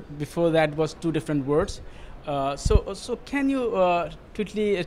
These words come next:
tell about what is upstream for what? Because from what I understand, things going tumbleweed, I think factory where you code dump and then it goes tumbleweed, then slash pick something, suse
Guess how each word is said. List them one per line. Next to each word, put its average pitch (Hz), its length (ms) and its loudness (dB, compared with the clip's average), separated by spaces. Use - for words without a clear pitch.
tell 196 180 0
about 185 300 2
what 214 300 4
is 233 180 2
upstream 190 520 0
for 165 160 2
what? 143 360 2
Because 165 200 2
from 160 200 2
what 165 180 4
I 196 100 6
understand, 170 600 0
things 190 240 -2
going 170 240 2
tumbleweed, 165 720 4
I 147 100 0
think 151 160 -2
factory 165 380 0
where 165 140 4
you 156 140 2
code 160 500 -2
dump 160 220 4
and 151 120 0
then 151 140 2
it 147 80 -2
goes 151 180 0
tumbleweed, 170 540 2
then 147 160 2
slash 165 340 -2
pick 175 140 -4
something, 156 600 0
suse 160 380 -2